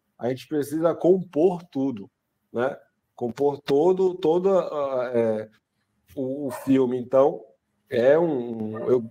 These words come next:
costumo falar que a animação é isso, tipo, a animação vai em todas as artes, né? Tanto pintura, desenho, é, música, tudo, tudo, né? Arte cênica, tudo, tudo. É bem completo.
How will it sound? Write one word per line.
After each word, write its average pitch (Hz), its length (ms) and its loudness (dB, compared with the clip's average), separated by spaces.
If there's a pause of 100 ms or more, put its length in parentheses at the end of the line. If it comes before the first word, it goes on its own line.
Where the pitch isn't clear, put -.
(100)
costumo 135 320 0
falar 123 240 2
que 127 80 -4
a - 20 -2
animação 127 420 -2
é 175 80 -4
isso, 123 260 -8
tipo, - 180 -6
a 117 40 0
animação 123 800 -2 (400)
vai 131 140 4
em 147 80 -4
todas 185 340 2
as 175 140 -2
artes, 110 400 -4
né? 127 180 -2
Tanto 120 240 -8
pintura, 123 720 -2 (260)
desenho, 120 840 0 (380)
é, 107 840 -2 (200)
música, 120 880 0 (320)
tudo, 127 300 0
tudo, 113 400 -2
né? 113 80 2
Arte 113 300 -2
cênica, 117 640 -2
tudo, 104 400 -8
tudo. 98 280 -20 (880)
É - 80 -12
bem 104 200 -4
completo. 101 640 -4